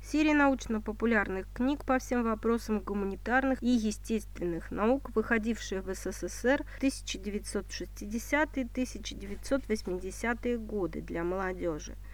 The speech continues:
Всего вышло более двухсот книг, в том числе около двадцати богато иллюстрированных реферативных ежегодников.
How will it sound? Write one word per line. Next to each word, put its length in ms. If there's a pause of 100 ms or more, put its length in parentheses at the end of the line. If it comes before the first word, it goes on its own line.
(300)
Всего 320
вышло 340
более 380
двухсот 540
книг, 400
в 180
том 180
числе 380
около 280
двадцати 480
богато 540
иллюстрированных 960
реферативных 880
ежегодников. 800